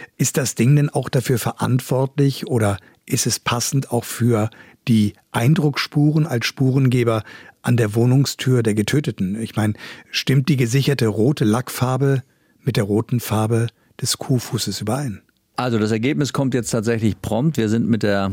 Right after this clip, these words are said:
Speaker 2: Kriminaltechnik im Austausch und die wissen, dass wir, ja, eilig darauf warten. Die rote Lackierung, heißt es in dem Gutachten, stimmt tatsächlich überein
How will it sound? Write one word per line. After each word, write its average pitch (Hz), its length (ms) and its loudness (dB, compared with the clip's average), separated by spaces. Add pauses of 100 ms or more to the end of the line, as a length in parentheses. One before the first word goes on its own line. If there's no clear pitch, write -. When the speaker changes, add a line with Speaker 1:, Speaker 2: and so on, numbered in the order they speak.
(140)
Speaker 2:
Kriminaltechnik 101 1000 0
im 101 220 0
Austausch 123 600 -2
und 104 320 0
die 104 120 2
wissen, 113 280 2
dass 101 200 0
wir, 92 360 0 (500)
ja, 85 320 -2 (300)
eilig 113 300 0
darauf 95 320 -4
warten. 135 420 -2 (800)
Die - 20 4
rote 135 240 2
Lackierung, 143 500 2
heißt 135 260 0
es 135 100 0
in 131 60 4
dem 127 120 4
Gutachten, 123 600 0
stimmt 120 260 0
tatsächlich 107 500 -2
überein 101 640 0